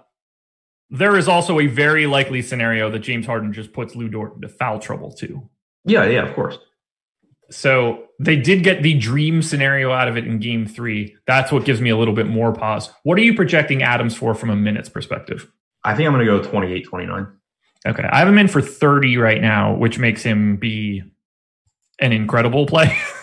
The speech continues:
Speaker 1: Um,
Speaker 2: I'm pulling up the numbers now, too, because if I remember correctly, Houston has actually been just, you know, even going back to the regular season, they actually weren't giving up a lot of offensive rebounds. Um, I'm looking now to double check that, though.
Speaker 1: Yeah, let me check, too.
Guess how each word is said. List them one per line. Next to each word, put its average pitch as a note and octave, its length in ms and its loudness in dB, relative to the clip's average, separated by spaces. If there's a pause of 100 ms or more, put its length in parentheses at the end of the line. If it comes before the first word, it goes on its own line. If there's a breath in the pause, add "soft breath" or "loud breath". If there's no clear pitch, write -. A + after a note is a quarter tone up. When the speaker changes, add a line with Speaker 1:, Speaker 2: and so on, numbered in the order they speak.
(160)
Speaker 1:
Um, C3+ 440 2
Speaker 2:
I'm - 40 2
pulling F#3+ 240 4
up D3 360 0
the A2 160 -4
numbers B2+ 260 2
now, A2 160 -2
too, A#2+ 240 -2
because G#2 540 0
if A#2+ 120 -6
I D#3 60 4
remember G3 320 4
correctly, A2 400 -2
Houston C3 600 -2
has G#2+ 160 -2
actually A#2 420 -2
been G2+ 720 -2 (1080)
just, A2+ 300 -4
you C3+ 160 -2
know, B2 100 0
even A#2 140 0
going A2+ 160 2
back G#2+ 100 0
to A2+ 80 -8
the G2+ 60 -2
regular G2+ 240 0
season, G2 260 -6
they F#2+ 100 0
actually G#2 520 -2
weren't G#2+ 240 -2
giving G2 180 -2
up G2 120 -4
a - 40 -8
lot F#2+ 160 -2
of F#2 80 -4
offensive F#2+ 460 -8
rebounds. G#2 420 -4 (380 soft breath)
Um, F2+ 420 -4
I'm G2+ 160 0
looking A#2 220 2
now F#2 180 2
to F#2+ 220 -2 (100)
double - 240 -2
check - 240 -6
that, - 180 -6
though. B2+ 160 -6 (520)
Speaker 1:
Yeah, A#2 80 -8
let A#2 80 -8
me B2 80 -6
check, A2+ 280 -8
too. A#2 240 -8